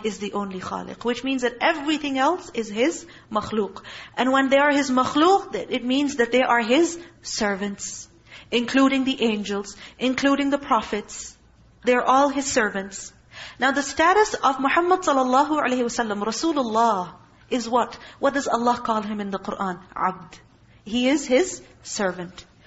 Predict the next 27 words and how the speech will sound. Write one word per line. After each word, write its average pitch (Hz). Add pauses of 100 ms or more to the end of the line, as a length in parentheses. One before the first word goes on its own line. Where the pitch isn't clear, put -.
(200)
So -
if 392
in 262
love 349
and 269
praise 359
of 247
the 247
Prophet 240 (220)
sallallahu 233
alaihi 208
wasallam, 190 (240)
someone 320
exalts 285
the 294
status 381
of 370
the 320
Messenger 294
sallallahu 233
alaihi 196
wasallam 214 (220)
from 277
that 320
of 294
the 294
servant 302